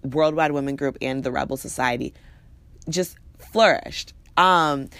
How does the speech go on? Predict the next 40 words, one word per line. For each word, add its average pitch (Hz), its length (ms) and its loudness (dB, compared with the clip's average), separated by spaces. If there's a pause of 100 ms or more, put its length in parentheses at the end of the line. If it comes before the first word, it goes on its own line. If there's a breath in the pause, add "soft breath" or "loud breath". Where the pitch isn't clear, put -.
(320 loud breath)
and 165 320 2
just 156 240 -6
doing 190 340 -2
so 185 420 0
many 196 220 -4
wonderful 147 440 -4
things, 135 340 -4
and 135 80 -2
it's - 120 -8
super, - 380 -4
super - 300 -6
exciting. - 580 -4 (320 loud breath)
One 165 220 4
of 170 100 0
my 160 220 2
other 156 200 0
favorite 151 340 -2
clients 156 360 -2
that - 140 -6
I've - 160 0
worked 139 260 -2
with, 120 260 -4 (320 loud breath)
um, 147 280 2
Frank 160 420 -2
Hassell, 151 580 -2 (360 loud breath)
he, 175 560 -2
I've 151 160 4
worked 156 160 -4
with 160 100 -8
him 165 140 -4
on 131 160 -4
his 139 220 -6
nonprofit, 151 920 0
um, 139 240 0
Advancement 139 560 -4
of 127 100 -6
the 127 100 -4
Gifted. 135 420 0
I've 131 240 0
worked 127 220 -4